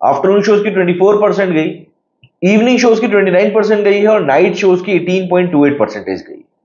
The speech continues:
कहने को कई लोग कह सकते हैं, "यार, ओके, ओके है," but आप जिस budget की बात कर रहे हो ना, उस budget के सामने ये occupancy एक बहुत ही negligible number है। मतलब, आपको इस बात को समझना पड़ेगा। If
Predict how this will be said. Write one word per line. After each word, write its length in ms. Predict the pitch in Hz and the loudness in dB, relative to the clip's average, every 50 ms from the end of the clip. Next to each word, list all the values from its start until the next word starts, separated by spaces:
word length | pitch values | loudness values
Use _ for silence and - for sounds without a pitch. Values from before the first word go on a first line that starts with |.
| _ _ _ _ _ _ _ _ _ _ _ _ _ _ _ _ _ _ _ _ _ - | _ _ _ _ _ _ _ _ _ _ _ _ _ _ _ _ _ _ _ _ _ -2
कहने 240 | 139 139 135 180 196 | 0 2 2 2 2
को 100 | 202 196 | 2 2
कई 160 | 202 196 196 | 2 2 2
लोग 140 | 196 190 185 | 2 0 0
कह 100 | 196 185 | 0 -2
सकते 280 | 180 185 185 185 202 | -2 -2 -4 -2 0
हैं, 60 | 190 185 | 0 2
"यार, 140 | 185 180 | 2 2
ओके, 260 | 170 160 160 - 190 185 | 2 0 0 0 0 0
ओके 260 | 180 170 175 180 185 | 2 0 0 0 0
है," 160 | 185 180 160 | 0 0 0
but 120 | 160 160 160 - - - - _ _ _ _ _ _ _ _ _ _ _ - | -2 -4 -6 -8 -12 -20 -20 _ _ _ _ _ _ _ _ _ _ _ -2
आप 200 | 143 160 151 143 143 | -2 -2 -2 -2 -2
जिस 180 | 160 151 131 | -4 -2 -2
budget 300 | 123 123 123 156 151 156 | -2 -2 0 -2 -2 -2
की 100 | - 160 | -4 -2
बात 240 | 147 147 139 135 - | 0 0 0 0 0
कर 80 | - 135 | -2 -2
रहे 80 | 127 139 | -2 0
हो 60 | 139 | -2
ना, 60 | 147 | -2
उस 140 | 135 - - | -4 -4 -4
budget 280 | 113 110 123 120 - | -4 -4 -6 -6 -8
के 60 | - 127 | -10 -10
सामने 400 | - 127 117 117 117 120 117 117 | -6 -4 -4 -4 -4 -4 -2 0
ये 60 | 113 | 0
occupancy 800 | 110 110 - 113 107 113 110 110 107 110 120 123 123 120 - - - - _ _ _ _ - | 0 -2 -2 -4 -6 -4 -6 -6 -6 -4 -2 -2 -2 -2 -6 -12 -20 -20 _ _ _ _ -2
एक 280 | 107 - - - - - | -2 0 -2 -4 -6 -4
बहुत 240 | 95 110 131 127 156 | -4 -2 -2 0 -2
ही 140 | 147 123 104 | -2 -2 -2
negligible 760 | 107 107 123 139 143 131 151 147 147 143 120 101 82 - - | 0 0 2 2 2 2 2 2 2 0 0 -2 -4 -8 -8
number 340 | 98 104 104 107 113 117 104 | -8 -6 -4 -2 0 0 0
है। 460 | 98 92 90 85 80 - - _ _ _ _ - | -2 -4 -6 -8 -8 -10 -16 _ _ _ _ -18
मतलब, 200 | 95 - 107 104 | -8 -4 -2 0
आपको 220 | 104 - - 117 | 0 0 -2 -4
इस 60 | 107 90 | -2 0
बात 240 | 95 107 107 - | 0 0 0 -2
को 60 | - 104 | -6 -10
समझना 460 | - - 101 113 113 120 131 135 123 | -10 -8 -6 -4 -2 -2 0 -2 -2
पड़ेगा। 420 | - 95 92 87 78 - - - | -2 -4 -6 -8 -8 -8 -8 -10
If 120 | 85 82 | -10 -8